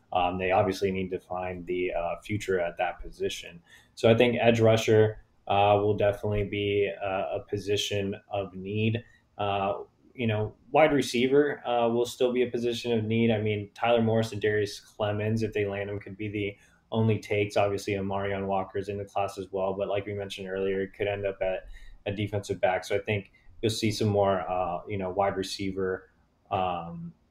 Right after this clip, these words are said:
some wide receiver offers. And then, uh, along the offensive line, for sure, Michigan only has two offensive line commits right now. Um, so they're, they're definitely gonna take a bigger offensive line class, and a lot of offensive line recruits interested as well because of what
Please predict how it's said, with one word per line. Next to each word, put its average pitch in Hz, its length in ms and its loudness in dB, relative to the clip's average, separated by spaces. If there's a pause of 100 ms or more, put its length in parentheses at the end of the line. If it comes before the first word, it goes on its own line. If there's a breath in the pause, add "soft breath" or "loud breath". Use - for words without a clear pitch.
some 113 140 2
wide 98 180 8
receiver 98 380 0
offers. 95 500 2
And 104 240 -2
then, 104 320 2
uh, 104 300 -8
along 104 360 6
the 104 60 2
offensive 98 420 0
line, 95 260 -4
for 95 140 -6
sure, 98 260 -4
Michigan 95 520 -6
only 101 260 -4
has 95 180 -2
two 98 180 -2
offensive 95 420 -6
line 95 200 -4
commits 101 400 -6
right 95 220 -2
now. 92 520 -6 (460 loud breath)
Um, 95 720 2 (560)
so 101 400 4
they're, 101 240 0
they're 101 160 2
definitely 104 360 2
gonna 95 100 -2
take 98 220 0
a 92 280 -2 (160)
bigger 101 380 4
offensive 95 500 0
line 98 220 -4
class, 95 240 -2
and 101 100 -4
a 95 60 -2
lot 95 400 2
of 101 80 2
offensive 110 480 4
line 131 220 4
recruits 117 360 0
interested 104 480 -4
as 95 160 -2
well 95 240 0
because 95 440 -4
of 92 100 -6
what - 240 -6